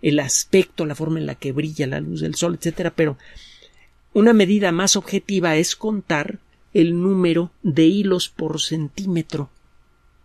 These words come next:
de una, de, de una tela. Y qué tan rica se ve, eh, en, en, en fibra cada una de las,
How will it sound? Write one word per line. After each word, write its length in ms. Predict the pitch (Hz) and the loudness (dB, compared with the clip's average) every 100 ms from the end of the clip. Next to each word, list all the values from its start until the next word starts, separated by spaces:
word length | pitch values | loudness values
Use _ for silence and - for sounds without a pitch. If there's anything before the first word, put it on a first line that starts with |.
| _ | _
de 160 | 143 | -4
una, 560 | 139 147 147 160 151 202 _ _ _ | -2 -4 -6 -8 -10 -14 _ _ _
de, 140 | 190 - | -12 -10
de 80 | 147 | -8
una 160 | 156 156 | -6 -4
tela. 260 | 285 262 - _ _ _ _ _ _ _ _ _ _ _ _ _ _ | -6 -8 -12 _ _ _ _ _ _ _ _ _ _ _ _ _ _
Y 100 | - | -8
qué 180 | 143 190 | 4 4
tan 600 | 185 196 175 165 - - _ _ | 4 2 2 0 -6 -12 _ _
rica 580 | - 156 190 214 - 175 | -6 -2 0 0 0 -2
se 200 | - 175 | 0 0
ve, 760 | 160 185 180 - - - - - | 2 2 2 -4 -10 -8 -8 -8
eh, 400 | - 415 233 - | -10 -4 -4 -2
en, 160 | 156 160 | -4 -4
en, 180 | 160 156 | -2 -2
en 180 | 170 143 | -2 -2
fibra 300 | - 180 170 | -2 -2 -2
cada 220 | 165 160 | -2 -2
una 220 | 160 160 | -2 -2
de 80 | 156 | -2
las, 420 | 139 131 - - | -6 -2 -2 -2